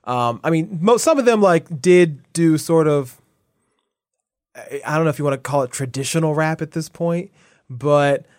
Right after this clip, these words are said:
you know, we talk so much about how a lot of them were, were singing and they're melancholy, and, you know, a lot of the beats on a lot of those albums are, you know, they're, they're using pianos or guitars, and it wasn't sort of, you know, what you think of when you just think of s-, stereotypical hip hop, for, for example. And, you know, a song like Suge or what Megan Thee Stallion is doing, like,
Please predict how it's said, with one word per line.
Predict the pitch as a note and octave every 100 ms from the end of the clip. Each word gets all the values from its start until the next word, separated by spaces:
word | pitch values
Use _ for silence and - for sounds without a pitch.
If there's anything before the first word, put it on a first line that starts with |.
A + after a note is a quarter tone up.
| _ -
you | D#3+
know, | D3+
we | C#3
talk | D3+ C#3
so | D3+
much | C3+
about | C3 A#2+
how | B2+ A#2
a |
lot | A#2+ A2+
of | A2+
them | G#2 F#2+ E2+
were, | G2+ F2
were | D#2
singing | - A#3 G#3+ G3+ F3+
and | C3+
they're |
melancholy, | C3+ F3+ E3+ E3 E3+ E3 D#3 C#3
and, | A#2+ A#2+
you | C3+
know, | A2+
a |
lot | A#2 A#2+
of | A#2+
the | A2+
beats | A#2+ C3 B2+
on | B2
a |
lot | A#2+
of | A#2+
those | A#2
albums | A2+ A#2 A#2 A2+ A2
are, | G#2+
you | B2+
know, | G2
they're, | F#2+ G2+
they're | A2+ G#2
using | G#2+ A2 B2 A#2 A#2+
pianos | E3+ F#3+ E3 B2+ A#2
or | A#2+
guitars, | B2 C3 F3 D#3 B2 A#2
and | B2
it | C#3+
wasn't | E3 D3+ C#3+
sort | D#3 C#3+
of, | C3 - _ _ _ _ _ _ _ -
you | E3
know, | D#3
what | C#3+ C#3
you |
think | D3 D3
of | C3+ A#2+ - -
when | C#3+
you | C3+
just | B2+ C3 C#3+
think | B2+
of | A#2+
s-, | - - _ -
stereotypical | - - C#3+ C3+ C3+ C3 A#2+ A2+
hip | B2+ B2
hop, | F#2+ -
for, | G2+ F#2 -
for | G#2+
example. | G#2 F#2+ F#2+ B2+ -
And, | B2 B2 B2
you | C#3+
know, | B2
a |
song | E3 D#3+
like | C3+
Suge | - D#3 D3 C#3
or | B2+
what | B2+
Megan | C3 C3+ B2
Thee |
Stallion | B2 C#3+ C3+ C3 B2+
is | B2
doing, | C3+ B2+ B2+
like, | A2+ A#2